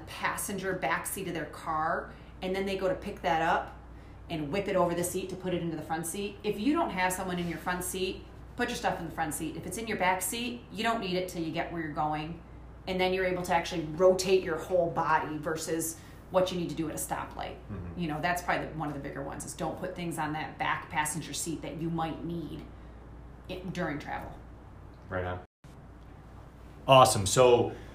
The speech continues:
Speaker 2: thumb up when you're reaching, whether it's in front, uh, ahead, or overhead, or to the side. Uh, definitely some things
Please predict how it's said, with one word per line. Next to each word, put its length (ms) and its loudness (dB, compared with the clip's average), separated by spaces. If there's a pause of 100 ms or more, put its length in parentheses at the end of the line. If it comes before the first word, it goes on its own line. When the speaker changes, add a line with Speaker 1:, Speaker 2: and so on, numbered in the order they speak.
(200)
Speaker 2:
thumb 380 10
up 200 10
when 120 6
you're 160 6
reaching, 460 2
whether 280 8
it's 180 4
in 140 2
front, 680 4
uh, 260 4
ahead, 520 6
or 200 6
overhead, 520 6
or 140 4
to 100 -2
the 100 0
side. 680 4 (260)
Uh, 200 4
definitely 320 2
some 220 -2
things 500 -2